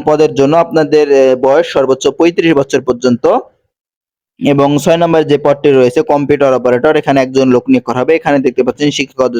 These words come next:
যোগ্যতা এসএসসি পাস কমপক্ষে থ্রি পয়েন্ট ফাইভ জিরো জিপিএ প্রাপ্ত, বাংলা ও ইংরেজি টাইপিং, আহ, টাইপিং এ দক্ষতা সম্পন্ন হতে হবে। তো আপনাদেরকে কম্পিউটার অভিজ্ঞতা থাকতে হবে। এবং এখানে বেতন দেখতে পাচ্ছেন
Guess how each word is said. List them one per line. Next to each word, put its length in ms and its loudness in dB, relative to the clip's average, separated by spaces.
যোগ্যতা 360 -2
এসএসসি 440 0
পাস 380 2
কমপক্ষে 500 -2
থ্রি 180 0
পয়েন্ট 260 -2
ফাইভ 180 0
জিরো 180 2
জিপিএ 360 0
প্রাপ্ত, 380 -2
বাংলা 420 0
ও 200 2
ইংরেজি 400 2
টাইপিং, 420 -2
আহ, 280 -2
টাইপিং 380 0
এ 140 2
দক্ষতা 420 -2
সম্পন্ন 380 -2
হতে 200 -2
হবে। 200 0
তো 80 0
আপনাদেরকে 520 0
কম্পিউটার 540 0
অভিজ্ঞতা 320 0
থাকতে 280 -6
হবে। 160 0
এবং 260 0
এখানে 340 -2
বেতন 280 2
দেখতে 220 0
পাচ্ছেন 340 -2